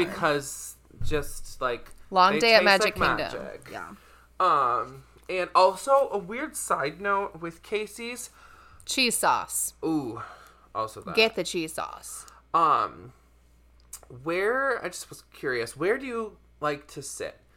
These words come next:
Speaker 1: when you
Speaker 2: Like, my
Speaker 1: get
Speaker 2: preference?
Speaker 1: Casey's?
Speaker 2: My preference is to sit inside.
Speaker 1: Me too.
Speaker 2: But they only have, like, three tables.
Speaker 1: If you can snag one of the inside tables at Casey's.
Speaker 2: Yeah,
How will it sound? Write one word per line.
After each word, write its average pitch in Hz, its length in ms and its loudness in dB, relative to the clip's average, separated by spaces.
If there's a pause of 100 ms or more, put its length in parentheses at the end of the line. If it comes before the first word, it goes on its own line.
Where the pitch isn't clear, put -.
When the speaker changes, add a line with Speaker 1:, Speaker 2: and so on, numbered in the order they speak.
(600)
Speaker 1:
when 117 180 -8
you 101 400 -8 (680)
Speaker 2:
Like, 180 260 -10
my 170 300 -6
Speaker 1:
get 123 100 -2
Speaker 2:
preference? 247 580 -4
Speaker 1:
Casey's? - 440 -8
Speaker 2:
My 190 180 -4
preference 190 540 -4
is 175 120 -12
to 170 120 -10
sit - 320 -10
inside. 165 880 -6 (240)
Speaker 1:
Me 185 320 -6
too. - 300 -10
Speaker 2:
But 196 180 2
they 202 80 2
only 190 220 0
have, 208 280 -2
like, 160 160 -6
three 175 280 -12
tables. 185 460 -10
Speaker 1:
If 180 280 -2
you 208 100 -6
can 254 220 -8
snag 143 500 0
one 147 160 -2
of 143 140 -8
the 147 80 -8 (100)
inside 147 460 -6
tables 135 400 -6
at - 140 -8
Casey's. 104 680 -10
Speaker 2:
Yeah, 160 320 -4